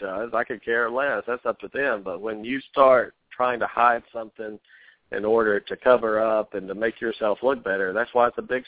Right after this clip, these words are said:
story. The N F L's huge. It's the biggest thing going in the world right now, and that's why it's in the media.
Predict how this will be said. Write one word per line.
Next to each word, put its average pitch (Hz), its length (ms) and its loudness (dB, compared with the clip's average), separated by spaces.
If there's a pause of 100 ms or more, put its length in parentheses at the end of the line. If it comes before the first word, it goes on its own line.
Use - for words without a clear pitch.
story. 113 540 -6 (160)
The 113 80 0
N 131 80 2
F 147 160 2
L's 160 220 2 (100)
huge. 156 400 -10
It's 120 140 -16
the 110 80 -10
biggest 131 400 -2
thing 135 400 -2
going 127 300 2
in 135 100 -2
the 139 40 0
world 156 420 2
right 98 240 -6
now, 95 320 -12
and 90 60 -14
that's 113 220 -10
why 123 200 2
it's 123 120 -6
in 127 100 -4
the 127 60 -4
media. 151 380 -6